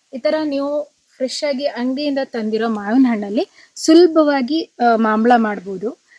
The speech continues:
ನೀವು ಇನ್ನೂ ಈ ರೆಸಿಪಿನ ಟ್ರೈ ಮಾಡಿಲ್ಲ ಅಂದ್ರೆ ನೀವು ಟ್ರೈ ಮಾಡಿ ನೋಡಿ.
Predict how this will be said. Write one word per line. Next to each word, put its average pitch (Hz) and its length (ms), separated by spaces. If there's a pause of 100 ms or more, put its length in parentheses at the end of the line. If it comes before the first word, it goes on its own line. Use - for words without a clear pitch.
(160)
ನೀವು 294 180
ಇನ್ನೂ 320 480
ಈ 262 100
ರೆಸಿಪಿನ 240 500
ಟ್ರೈ 220 240
ಮಾಡಿಲ್ಲ 202 420
ಅಂದ್ರೆ 226 540
ನೀವು 254 260
ಟ್ರೈ 226 260
ಮಾಡಿ 226 280
ನೋಡಿ. 202 380